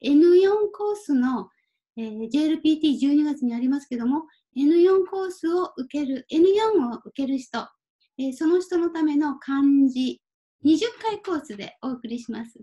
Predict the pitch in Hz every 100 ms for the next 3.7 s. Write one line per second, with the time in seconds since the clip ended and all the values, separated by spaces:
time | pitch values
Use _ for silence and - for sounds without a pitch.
0 | - 269 214 - _ _ _ _ _ _
1 | - 254 269 269 254 240 233 214 214 -
2 | _ _ _ - 311 311 392 330 233 -
3 | 240 226 - - 285 277